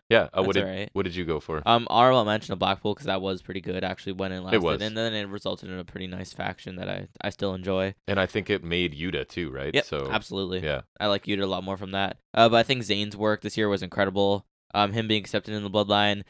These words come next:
Speaker 2: uh, whole story was by far the most interesting thing on the main roster T V. And the payoff with the shirt, plus the one at War Games, like, when we were watching
Speaker 1: Mm-hmm.
Speaker 2: that, that was a nice little payoff. Those were fantastic. And it was a su-, surprise gem this year.
Speaker 1: It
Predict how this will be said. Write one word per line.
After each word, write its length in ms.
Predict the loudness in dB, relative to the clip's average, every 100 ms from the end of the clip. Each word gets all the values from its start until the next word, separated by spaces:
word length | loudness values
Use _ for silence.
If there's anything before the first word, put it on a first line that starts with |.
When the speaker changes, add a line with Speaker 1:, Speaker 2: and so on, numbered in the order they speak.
| -20 _
Speaker 2:
uh, 220 | 2 4
whole 180 | 4 2
story 340 | 2 2 4
was 140 | 2 2
by 140 | -2
far 160 | 0 -2
the 60 |
most 180 | 0 -4
interesting 400 | -6 -8 -6 -6
thing 200 | -4 -4
on 200 | -2 -2
the 60 | -2
main 180 | -4 -4
roster 260 | -6 -6
T 220 | -10 -6
V. 340 | -4 0 0 -2 -10 -20 _
And 160 | -6 -4
the 60 |
payoff 240 | 4 4 4
with 80 |
the 100 | -6
shirt, 400 | -6 0 2 2
plus 180 | 2 -2
the 120 | 0
one 100 | -6
at 80 | -4
War 240 | -6 -6 -4
Games, 240 | -6 -6
like, 100 | -6
when 120 | -4
we 40 | -2
were 80 |
watching 280 | 0 0 0
Speaker 1:
Mm-hmm. 120 | -4
Speaker 2:
that, 140 | -4 -2
that 80 | -4
was 140 | -4
a 20 |
nice 220 | -4 -8 -4
little 160 | -6 -4
payoff. 400 | -2 2 2 0 -16 _
Those 140 | -6 -4
were 40 |
fantastic. 760 | -4 -6 -6 -4 -4 0 0 0
And 120 | -2
it 40 |
was 160 | -2 -4
a 60 | -8
su-, 60 | -14 _
surprise 440 | -12 0 2 2
gem 300 | 2 0 0
this 180 | -4 -8
year. 260 | -10 -8 -10 -2
Speaker 1:
It 160 | -4